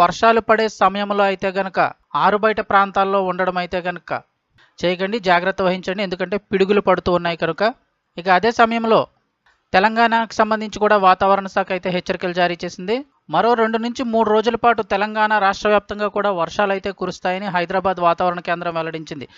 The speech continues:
గంటకు ముప్పై నుంచి నలభై కిలోమీటర్ల వేగంతో ఈదురుగాలులు వీస్తాయని, ఉరుములతో కూడిన వర్షాలు అయితే పడతాయని, తమిళనాడులో ఏర్పడిన ద్రోణి రెండు తెలుగు రాష్ట్రాలపై కూడా బలంగా విస్తరించి ఉన్నట్లు వాతావరణ శాఖ అధికారులు అయితే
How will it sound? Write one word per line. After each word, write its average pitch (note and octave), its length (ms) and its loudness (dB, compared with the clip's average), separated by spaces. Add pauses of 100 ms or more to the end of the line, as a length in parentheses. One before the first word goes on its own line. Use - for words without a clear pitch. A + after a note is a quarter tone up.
(280)
గంటకు G#3+ 300 -2
ముప్పై G3+ 240 -4
నుంచి G3+ 140 -8 (100)
నలభై F#3 300 -4
కిలోమీటర్ల G3 440 -2
వేగంతో F#3 400 -2
ఈదురుగాలులు F3+ 500 -2
వీస్తాయని, F3+ 400 -4 (140)
ఉరుములతో G3 500 0 (120)
కూడిన F#3+ 220 2 (140)
వర్షాలు F#3 380 0
అయితే F3+ 140 -4 (100)
పడతాయని, E3 500 -4 (400)
తమిళనాడులో G#3+ 640 0
ఏర్పడిన G3+ 400 -4 (140)
ద్రోణి G3 340 0
రెండు F#3+ 260 -2
తెలుగు G3 240 -2
రాష్ట్రాలపై G3 540 -2
కూడా F#3+ 140 0 (100)
బలంగా F#3 360 -2 (120)
విస్తరించి F#3+ 460 -8
ఉన్నట్లు F#3 320 -2 (440)
వాతావరణ F#3+ 400 0 (100)
శాఖ F#3 120 0 (120)
అధికారులు F3 340 -2
అయితే F3 140 -8